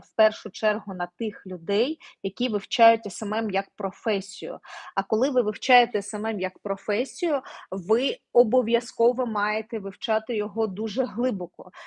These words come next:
Там є дуже велика кількість нюансів, на які треба звернути увагу, тому що S M M-никам, якщо вони спеціалісти, треба вміти розбиратись,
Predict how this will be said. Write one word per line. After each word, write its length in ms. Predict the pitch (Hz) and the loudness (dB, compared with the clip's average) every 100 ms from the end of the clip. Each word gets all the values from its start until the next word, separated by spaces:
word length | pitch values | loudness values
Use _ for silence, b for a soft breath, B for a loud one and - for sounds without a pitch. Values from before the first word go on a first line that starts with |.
| B | B
Там 200 | 208 202 | -4 -4
є 160 | 220 247 | 0 0
дуже 380 | 202 262 226 247 | 0 -4 2 0
велика 560 | 190 180 226 302 240 | 2 2 2 2 -2
кількість 520 | 233 240 240 233 233 220 | -2 -4 -6 -8 -8 -4
нюансів, 640 | 202 208 214 208 262 - | -2 0 -2 -4 -6 -4
на 100 | 226 | -2
які 340 | 214 208 240 240 | -2 -4 -6 -4
треба 380 | - 233 233 | 2 2 2
звернути 540 | 233 208 202 208 226 254 | -2 -4 -6 -6 -6 -6
увагу, 460 | 226 208 180 170 175 | 4 6 6 4 -8
тому 220 | 208 220 | -10 -8
що 180 | - 226 | -4 -4
S 220 | - 226 | -2 -4
M 40 | |
M-никам, 480 | 214 202 185 180 175 175 | -2 -4 -8 -4 -2 -2
якщо 320 | 170 - 202 | -4 -2 -2
вони 220 | 180 175 | -2 -6
спеціалісти, 880 | - 180 - 202 180 180 185 - 294 B B _ | -8 -10 0 4 4 2 -2 2 2 B B _
треба 260 | 233 247 220 | 6 8 6
вміти 380 | 208 240 247 196 | 2 -2 0 -2
розбиратись, 800 | 196 185 190 196 233 233 - | -2 0 4 4 4 2 -2